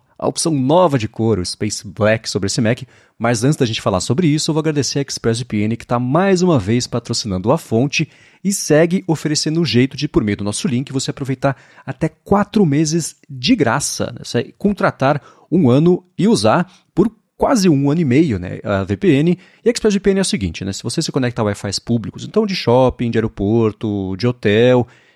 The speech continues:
geralmente não tem senha, porque pode acontecer do que você está fazendo na internet ser o preço disso, os dados sobre os sites que você acessa,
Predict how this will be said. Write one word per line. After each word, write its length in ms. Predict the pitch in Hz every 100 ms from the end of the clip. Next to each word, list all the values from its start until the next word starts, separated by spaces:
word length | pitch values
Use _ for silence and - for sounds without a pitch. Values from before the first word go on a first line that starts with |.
| -
geralmente 500 | 113 240 180 123 113
não 100 | 104
tem 200 | 156 185
senha, 320 | - 165 196
porque 200 | - 214
pode 200 | 196 190
acontecer 440 | 196 190 185 175
do 160 | 185 208
que 140 | -
você 240 | 214 202 165
está 180 | - 120
fazendo 380 | - 98 104
na 60 | 98
internet 440 | 113 107 127 - - _ _
ser 340 | - - 170 196
o 80 | 180
preço 400 | - 127 127 139
disso, 320 | 104 95 -
os 100 | 104
dados 300 | 92 110 113
sobre 180 | - 101
os 60 | 107
sites 220 | 110 -
que 80 | 101
você 240 | 107 113
acessa, 760 | 101 - 95 104 104 - 107